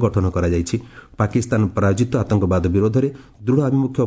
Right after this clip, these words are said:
ପୋଷଣ କରିବା ସହ ଶୂନ୍ୟ ସହନଶୀଳତାର ବାର୍ତ୍ତା ଦେବା ପାଇଁ ଏହିସବୁ ପ୍ରତିନିଧି ମଣ୍ଡଳୀ ଆସନ୍ତା ମାସ ପାଞ୍ଚ ତାରିଖ ସୁଦ୍ଧା ମୋଟ ବତିଶଟି ଦେଶ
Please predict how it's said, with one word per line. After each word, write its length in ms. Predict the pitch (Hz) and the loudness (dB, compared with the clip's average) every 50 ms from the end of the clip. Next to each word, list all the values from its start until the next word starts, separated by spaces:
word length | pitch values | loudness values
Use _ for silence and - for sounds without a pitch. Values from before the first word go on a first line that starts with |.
| 120 - | 0 0
ପୋଷଣ 220 | 110 104 - 117 113 | 0 0 0 0 0
କରିବା 280 | 104 107 95 95 101 104 | 0 0 0 2 2 0
ସହ 200 | 107 - - 147 | 0 0 -2 -2
ଶୂନ୍ୟ 380 | 139 - - 131 131 139 139 147 143 127 | -2 -2 0 2 2 4 4 2 2 0
ସହନଶୀଳତାର 640 | - - 117 120 123 123 117 - 110 104 - 113 104 95 | 0 0 0 0 0 0 0 0 0 0 2 0 0 2
ବାର୍ତ୍ତା 260 | 95 95 95 - 117 | 0 0 0 0 0
ଦେବା 180 | 107 127 143 156 | 0 2 0 0
ପାଇଁ 180 | 156 - 95 - - - - - - - - | 0 -2 -4 -4 -6 -14 -20 -20 -18 -6 -2
ଏହିସବୁ 320 | 113 117 120 117 120 104 98 | 0 0 2 2 0 0 0
ପ୍ରତିନିଧି 440 | - - 98 - 107 107 101 104 107 | 0 -2 0 2 2 2 2 2 2
ମଣ୍ଡଳୀ 360 | 107 101 104 107 120 131 - - - - - - - | 2 2 2 2 2 0 -2 -4 -8 -16 -14 -6 -2
ଆସନ୍ତା 320 | 107 107 - 123 117 131 123 | -2 0 0 0 0 2 0
ମାସ 160 | 123 120 - 117 101 - | 2 2 0 0 -2 0
ପାଞ୍ଚ 200 | 110 104 101 - | 0 0 0 0
ତାରିଖ 260 | 135 - 131 120 113 - 98 - | -2 -2 -2 -2 0 0 0 0
ସୁଦ୍ଧା 260 | 131 131 127 104 95 - - - - - - - - | 0 2 2 2 0 0 -4 -12 -20 -20 -10 -4 0
ମୋଟ 180 | 117 120 120 117 | 0 2 2 0
ବତିଶଟି 560 | 98 87 101 101 - - - 170 165 - - 151 113 | 0 0 0 0 -2 -2 -2 -4 -2 0 0 0 0
ଦେଶ 140 | 98 - | 0 0